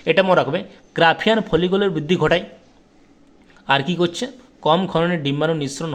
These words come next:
হয় না এবং বেশি ক্ষরণে কী হচ্ছে বলতো? এবং ইস্ট্রোজেন ক্ষরণ হ্রাস পায়। কম ক্ষরণে ডিম্বাণু ক্ষরণ হয় না এবং ইস্ট্রোজেন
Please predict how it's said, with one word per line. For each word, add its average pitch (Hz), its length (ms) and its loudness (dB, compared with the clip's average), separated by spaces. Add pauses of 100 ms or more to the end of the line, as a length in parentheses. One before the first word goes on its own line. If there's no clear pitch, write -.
হয় 131 160 -2
না 156 120 -2
এবং 208 100 0 (180)
বেশি 139 260 -4 (100)
ক্ষরণে 135 340 0
কী 180 120 -6
হচ্ছে 165 200 -6
বলতো? 185 160 -4 (540)
এবং 196 140 0 (600)
ইস্ট্রোজেন 214 400 0
ক্ষরণ 180 220 0 (120)
হ্রাস 139 260 0 (140)
পায়। - 160 -18 (840)
কম 214 140 6 (120)
ক্ষরণে 220 220 4 (100)
ডিম্বাণু 175 400 0
ক্ষরণ 170 240 2 (140)
হয় 147 220 0
না 190 60 0 (100)
এবং 220 120 4 (440)
ইস্ট্রোজেন 208 360 0